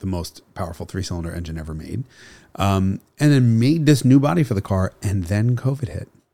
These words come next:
And they were, they had to stop testing, and they had to delay the car because of parts availability, and they weren't allowed to test and all this other shit.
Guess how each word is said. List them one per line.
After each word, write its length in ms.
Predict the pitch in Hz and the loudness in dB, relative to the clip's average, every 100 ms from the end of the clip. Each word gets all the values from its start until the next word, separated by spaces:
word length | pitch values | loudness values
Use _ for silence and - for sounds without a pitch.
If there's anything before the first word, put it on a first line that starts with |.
| _ _ - - _ | _ _ -20 -20 _
And 160 | - 101 | -4 -2
they 140 | 101 | 0
were, 200 | 98 101 | 0 -2
they 120 | - 98 | -4 -4
had 140 | 101 | -4
to 80 | - | -6
stop 320 | - 101 120 | -6 -6 -6
testing, 720 | 113 101 - 92 92 92 95 | -4 -4 -4 -6 -6 -6 -8
and 300 | - 92 90 | -8 -8 -6
they 40 | 90 | -4
had 120 | 95 | -4
to 80 | 92 | -4
delay 300 | 95 92 95 | -6 -2 -4
the 100 | 85 | -4
car 400 | - 175 107 95 | -2 0 2 0
because 260 | 92 92 | -2 -6
of 120 | 85 - | -8 -6
parts 180 | 165 | -4
availability, 640 | 139 131 117 113 110 104 90 | -2 0 0 -2 -2 -2 -4
and 180 | 85 | -4
they 80 | 90 | -4
weren't 160 | 90 90 | -4 -4
allowed 200 | 85 85 | -6 -12
to 60 | |
test 300 | - 135 120 | -4 -2 -2
and 100 | 101 | -2
all 60 | 90 | -4
this 140 | 90 | -2
other 100 | 151 | -2
shit. 260 | 147 98 98 | -2 -4 -6